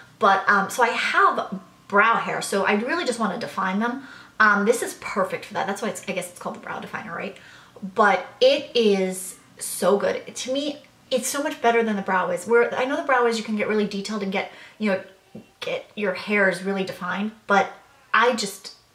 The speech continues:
I love this. I will never <laughs> use the Brow Wiz again. I don't know what I'm gonna do with them, but I'm just kidding. I love this. And I get it in medium brown. I have dark hair, but this works for me because it doesn't make my brows too harsh. So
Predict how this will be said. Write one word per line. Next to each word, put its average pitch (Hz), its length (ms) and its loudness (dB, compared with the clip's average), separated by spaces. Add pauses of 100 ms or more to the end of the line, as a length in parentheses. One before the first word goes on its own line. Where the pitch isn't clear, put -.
(400)
I 214 60 -2
love 208 340 2
this. 202 180 -2
I 208 60 -2
will 208 100 -2
never 220 200 0
<laughs> 269 120 -8
use 262 100 -8
the - 80 -6
Brow 277 260 -2
Wiz 311 100 -10
again. 330 440 -8
I 269 80 -6
don't 262 120 -2
know 240 60 -4
what 226 120 -4
I'm 208 100 -4
gonna 190 180 -6
do - 80 -16
with - 140 -12
them, - 180 -16
but - 120 -20 (640)
I'm 202 60 -10
just - 120 -10
kidding. 190 240 -8
I 190 60 -4
love 190 280 -6
this. - 140 -8
And 196 120 -4
I 196 80 0
get 220 140 2
it 233 140 4
in 196 240 2
medium 185 280 -4
brown. 180 260 -6
I 220 60 -4
have 190 220 -4 (160)
dark 196 260 -2
hair, 214 340 0 (300)
but 202 120 -2
this 233 180 4
works 196 300 2
for - 260 -6
me 202 180 0
because 190 220 -6
it 185 100 -4
doesn't 185 180 -4
make 160 120 -8
my 170 80 -4
brows 175 420 -6
too 220 160 -8
harsh. - 340 0
So - 180 -10